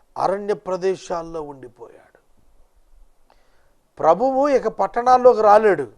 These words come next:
ఎందుకంటే పట్టణాలన్నింటా కూడా ఈ కుష్టి వ్యాధిగ్రస్తుడు వెళ్ళి పసిపిల్లవాని వంటి దేహం కలిగిన వాడు కదా ఇప్పుడు.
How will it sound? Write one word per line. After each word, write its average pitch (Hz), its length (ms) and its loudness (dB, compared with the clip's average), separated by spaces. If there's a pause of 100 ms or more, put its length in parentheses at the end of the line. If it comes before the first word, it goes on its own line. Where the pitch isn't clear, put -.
(880)
ఎందుకంటే 233 340 4
పట్టణాలన్నింటా 254 1000 4
కూడా 254 480 6
ఈ 240 140 0
కుష్టి 220 360 -12
వ్యాధిగ్రస్తుడు 254 680 0
వెళ్ళి 247 220 0
పసిపిల్లవాని 247 840 -2
వంటి 240 280 -6
దేహం 233 400 0
కలిగిన 240 340 -6
వాడు 240 180 -2
కదా 226 180 -10
ఇప్పుడు. - 240 -20